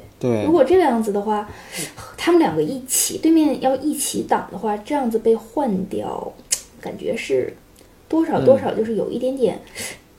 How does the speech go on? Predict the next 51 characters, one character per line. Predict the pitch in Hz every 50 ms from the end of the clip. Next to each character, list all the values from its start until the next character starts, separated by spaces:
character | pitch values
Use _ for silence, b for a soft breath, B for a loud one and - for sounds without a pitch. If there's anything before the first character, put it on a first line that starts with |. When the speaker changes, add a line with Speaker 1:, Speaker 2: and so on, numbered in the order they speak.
| _ - -
Speaker 2:
有 | - 294
点 | 302 403 339
亏 | 247 - - 330 330
吗？ | 349 339 294 294 - -
其 | - - 370 381
实 | 403
我 | 370 262 190
觉 | 185 185
得 | 196 233
贴 | - - 320
在 | 320 311
青 | 302 - - 330
年 | 320 311 320
骑 | 311 - - 247
士 | 254 - 320
这 | 285
边 | 277 277 285 285
是 | 294
四 | 285 - - 311 294
三 | 294 294
先 | 294 311 311 320
攻， | 330 339 381 440 - B B B B B B _ -
看 | - - 254
起 | 214 185
来 | 170
也 | 175 -
不 | - - -
错。 | - - - - - - - -
然 | 220 214 220
后 | 226 240 180 170
Speaker 1:
四 | 170
三 | 175 180
先 | 180 175
攻 | 175 180 180 180
的 | 165 143
话， | 139 135 123 120 120 113
对， | 117 131 123 110 101 98 110
对， | 117 113 104
对， | 98
Speaker 2:
那 | 101
么 | - 127
Speaker 1:
会 | 120
比 | - - 101
较 | 90 98
好 | - - -
的。 | -
Speaker 2:
对， | - 285 254 240
争 | 240 294 302
锋 | 320 311 311
金 | 320 320
国 | 294 233 226 240 262 262 -